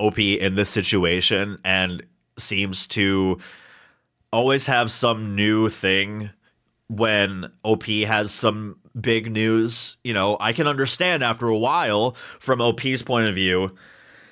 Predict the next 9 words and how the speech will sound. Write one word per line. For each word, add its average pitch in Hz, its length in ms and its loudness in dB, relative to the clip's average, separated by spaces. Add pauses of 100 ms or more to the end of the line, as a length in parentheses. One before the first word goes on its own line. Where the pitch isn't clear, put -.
(420)
getting 165 220 2
kind 160 200 2
of 127 80 -4
frustrated 113 640 0
with 90 140 -6
that 87 320 -4
a 110 80 -4
little 98 280 0
bit. 82 340 -6